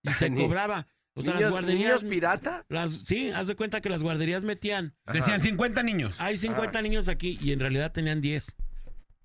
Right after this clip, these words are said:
Speaker 1: Cuarenta eran inflados y diez no.
Speaker 2: Y los inflados eran para como sacar presupuesto.
Speaker 1: Claro. Y entonces eso fue lo que motivó a que retiraran ese presupuesto y que dijeran,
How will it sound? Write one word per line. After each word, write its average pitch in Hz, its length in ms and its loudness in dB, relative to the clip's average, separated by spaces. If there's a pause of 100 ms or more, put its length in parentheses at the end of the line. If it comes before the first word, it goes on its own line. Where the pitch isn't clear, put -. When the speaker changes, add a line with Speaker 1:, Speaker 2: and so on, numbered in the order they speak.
(440)
Speaker 1:
Cuarenta 165 440 0
eran 165 140 2
inflados 165 520 0
y 131 40 4
diez 135 240 0
no. 131 220 -2 (420)
Speaker 2:
Y 151 80 -4
los 180 180 0
inflados 180 380 0
eran 202 200 0
para 151 340 -2
como 131 280 -6
sacar 131 280 -6
presupuesto. - 680 0
Speaker 1:
Claro. 127 420 0 (600)
Y 131 100 0
entonces 156 300 -2
eso 175 220 -2
fue 185 320 -2 (240)
lo 135 200 -2
que 147 120 0
motivó 143 540 0
a 165 160 -4
que 147 180 -4
retiraran 143 500 -4
ese 160 160 -4
presupuesto 185 560 -2
y 175 40 -4
que 143 100 -4
dijeran, 127 420 -2